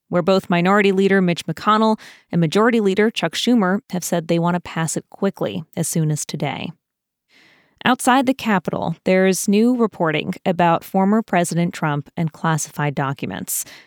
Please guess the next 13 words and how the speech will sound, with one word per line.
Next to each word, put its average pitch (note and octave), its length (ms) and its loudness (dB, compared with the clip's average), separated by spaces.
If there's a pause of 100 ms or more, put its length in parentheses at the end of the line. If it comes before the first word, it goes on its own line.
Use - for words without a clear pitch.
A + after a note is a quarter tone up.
(220)
C - 240 2
N B3 140 4
N A#3+ 160 2
reported G#3+ 580 0
that - 160 -2
federal A3 340 0
prosecutors G3 840 0
investigating F3 600 0
Trump D3 380 -4
have D#3 240 -4
an D#3 180 -2
audio G#3+ 380 2
recording D3+ 540 -2